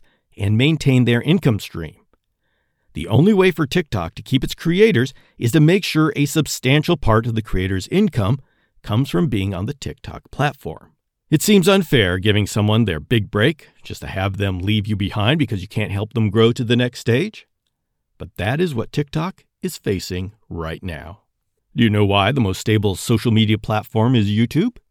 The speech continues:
They are introducing new features, but they really don't have to worry about competition like TikTok and Instagram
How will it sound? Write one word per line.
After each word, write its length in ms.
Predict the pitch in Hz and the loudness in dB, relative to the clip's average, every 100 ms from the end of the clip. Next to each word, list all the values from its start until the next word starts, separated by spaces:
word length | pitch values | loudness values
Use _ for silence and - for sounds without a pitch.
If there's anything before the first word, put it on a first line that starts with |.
| _ - | _ 0
They 120 | 196 | 2
are 140 | 123 | 4
introducing 540 | 107 107 98 117 113 95 | 4 2 2 0 2 0
new 140 | 117 | 0
features, 420 | - 190 - 139 | 2 0 2 0
but 140 | - 110 | 0 -4
they 100 | 131 | -4
really 400 | 101 123 165 156 | 0 4 6 6
don't 200 | 143 135 | 4 4
have 200 | 127 120 | 2 2
to 80 | 120 | 0
worry 280 | 135 190 120 | 4 4 4
about 300 | 113 120 - | 2 0 0
competition 580 | 131 127 117 220 135 | -2 -2 0 0 0
like 200 | 143 135 | 0 -2
TikTok 460 | - 90 - 85 80 | -4 -8 -6 -8 -6
and 180 | 85 85 | -10 -2
Instagram 600 | 165 208 - 82 78 95 | -2 -2 -6 -10 -10 -10